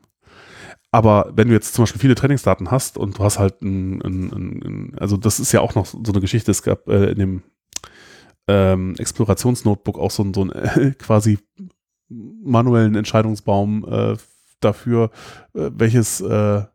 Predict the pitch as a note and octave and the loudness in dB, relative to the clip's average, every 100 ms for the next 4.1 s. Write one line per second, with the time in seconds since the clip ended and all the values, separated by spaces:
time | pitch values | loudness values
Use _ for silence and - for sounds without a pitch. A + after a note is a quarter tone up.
0 | _ _ _ _ _ _ _ - A2+ A2 | _ _ _ _ _ _ _ -2 2 6
1 | B2 B2 G#2+ G#2 G#2 G#2+ G#2 - - A2+ | 6 6 2 0 0 -2 -4 -6 -6 0
2 | G#2+ A2+ - - A2+ G#2+ - - - G#2 | 2 2 -2 -6 -6 -4 -6 -8 -4 -2
3 | A#2+ A#2+ - A2+ A2 G#2+ C#3+ C3+ A2 G#2 | -2 -4 -2 2 4 4 2 2 -2 0